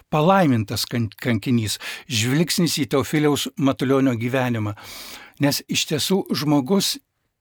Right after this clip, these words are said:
išgyvenęs, na, to-, tokius prieštaravimus, persekiojimus, įkalinimus,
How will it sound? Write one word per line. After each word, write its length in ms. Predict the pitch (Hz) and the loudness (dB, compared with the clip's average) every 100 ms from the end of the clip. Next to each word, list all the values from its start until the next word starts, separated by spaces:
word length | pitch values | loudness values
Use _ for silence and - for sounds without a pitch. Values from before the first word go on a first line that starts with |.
| _ _ _ | _ _ _
išgyvenęs, 1040 | - 120 120 151 135 139 165 175 147 - - - - - - - | -4 -2 -2 -2 0 2 2 2 0 -2 -6 -12 -16 -16 -2 0
na, 80 | - _ | 0 _
to-, 220 | - 175 - | -2 -2 0
tokius 300 | 226 214 170 | 0 0 -2
prieštaravimus, 880 | - 160 - 165 160 208 175 151 123 - | -2 -2 0 0 2 2 4 2 0 2
persekiojimus, 960 | 160 180 - 151 - 131 123 120 110 - | 2 2 0 -2 0 0 0 -2 -2 -4
įkalinimus, 1000 | 156 - 143 180 190 139 120 104 101 | -4 -2 0 2 2 2 0 -2 -6